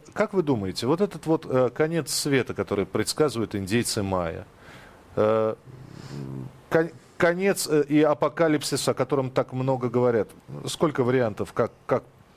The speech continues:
ледники растают, землю всю зальет, э, из космоса угроза придет. Ну вот вам угроза такая, черная дыра. Как, как,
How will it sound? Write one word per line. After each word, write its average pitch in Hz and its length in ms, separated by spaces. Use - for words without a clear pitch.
ледники 135 540
растают, 160 600
землю 127 380
всю 123 220
зальет, 113 640
э, 107 360
из 127 180
космоса 175 520
угроза 139 540
придет. 117 460
Ну 190 100
вот 240 180
вам 180 180
угроза 139 380
такая, 117 300
черная 110 440
дыра. 98 340
Как, - 260
как, - 240